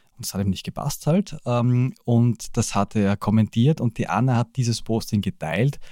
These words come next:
und hat selber nur dazu geschrieben, ja, quasi als eine Art Kommentar ihrerseits.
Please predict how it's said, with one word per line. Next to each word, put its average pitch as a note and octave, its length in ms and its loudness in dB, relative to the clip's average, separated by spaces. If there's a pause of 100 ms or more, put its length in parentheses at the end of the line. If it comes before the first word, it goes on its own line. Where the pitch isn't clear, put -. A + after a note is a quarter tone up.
(260)
und A#2+ 200 2
hat A2 140 2
selber A2+ 200 2
nur B2 100 6
dazu B2 220 0
geschrieben, A#2 540 2
ja, F#2+ 180 -2 (640)
quasi F#2 180 -10
als E2+ 140 -2
eine E2+ 140 0
Art - 340 -4 (1120)
Kommentar G#2 320 0
ihrerseits. - 600 -8